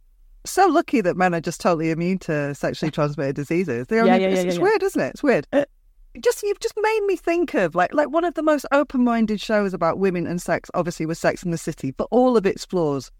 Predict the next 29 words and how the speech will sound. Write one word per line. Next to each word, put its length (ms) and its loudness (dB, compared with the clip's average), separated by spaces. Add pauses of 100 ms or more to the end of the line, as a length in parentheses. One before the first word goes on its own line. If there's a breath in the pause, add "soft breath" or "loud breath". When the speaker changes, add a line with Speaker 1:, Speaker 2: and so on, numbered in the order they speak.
(240)
Speaker 1:
which 200 -2
are, 300 2
you 100 0
know, 360 -4
<laughs> 180 -2
well 300 4
documented 580 -2
in 260 0
other 220 -2
places. 580 -2 (520 soft breath)
There's 180 0
one 280 2
that 100 2
really 260 0
sticks 260 -6
out 220 2
to 80 -10
me, 80 -2
and 100 -2
it's 140 -6
when 180 2
Samantha 460 0
goes 260 -2
for 120 -6
a 100 -2
H 220 -4
I 120 -2
V 200 -2
test, 540 -12